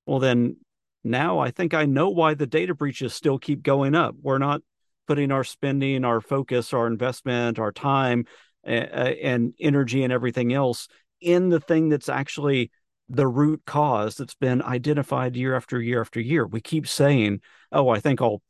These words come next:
throw this new piece of technology at it," and now all of a sudden the human won't be a, a critical component anymore. When in fact, we know that any crafty cyber criminal, um, will run up against the technology, say, "That's really hard to,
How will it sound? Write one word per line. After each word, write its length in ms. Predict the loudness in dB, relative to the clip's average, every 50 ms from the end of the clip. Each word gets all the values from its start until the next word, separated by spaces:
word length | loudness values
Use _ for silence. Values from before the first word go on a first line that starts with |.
| -6
throw 200 | 0 2 2 2
this 220 | 2 0 -2 -2 -2
new 160 | -4 -4 -2
piece 220 | -4 -6 -6 -6
of 80 | -8 -6
technology 600 | -6 -6 -2 0 0 2 2 0 0 0 -2 -2
at 140 | 0 0 -2
it," 140 | -4 -4 -4
and 220 | -4 -2 0 2
now 200 | 2 2 2 2
all 120 | 2 2 0
of 100 | -2 -6
a 40 |
sudden 260 | -4 -2 -2 -2 0 -2
the 80 | -6
human 360 | -4 -4 -2 -2 -2 -2 -4
won't 280 | -4 -6 -8 -10 -10 -6
be 160 | -4 -2 -2
a, 160 | -2 -2 -4 -8 _ _ _ _ -8
a 220 | -8 -6 -6 -8
critical 380 | -6 -2 -2 -2 -2 -2 -4 -4
component 500 | -4 -4 -4 0 0 2 2 0 -2 -4
anymore. 380 | -6 -8 -6 -6 -8 -10 -12 _ -20 _ _ _ _ -4
When 160 | 0 0 2
in 100 | 2 0
fact, 420 | 0 2 2 2 2 0 -2 -2 -2
we 140 | 0 2
know 260 | 2 2 2 2 0 2
that 220 | 2 2 0 0 -2 _ _ _ _ _ _ _ _ _ _ _ _ -6
any 320 | -2 0 2 4 4 2 0
crafty 480 | 0 0 0 0 0 0 -2 -2 -4
cyber 420 | -4 0 0 0 0 2 2 0 0
criminal, 520 | 0 -2 0 0 0 -2 -2 -2 -4 -8 _ _ _ _ _ _ -8
um, 380 | -4 -2 -2 0 -2 -2 -4 -8 _ -6
will 500 | 0 4 4 6 6 6 4 4 2 _ _ _ _ _ -6
run 220 | 0 0 2 2 2
up 180 | 0 0 -2
against 320 | -2 -2 -2 -4 -4 -6 -10
the 80 | -6
technology, 640 | -4 -4 -4 0 2 2 4 4 2 0 -2 -6 -6
say, 180 | -4 -4 -4 -2
"That's 260 | 0 -2 -2 -2 0
really 260 | 0 0 2 0 0
hard 280 | 0 2 2 2 0
to, 60 | -2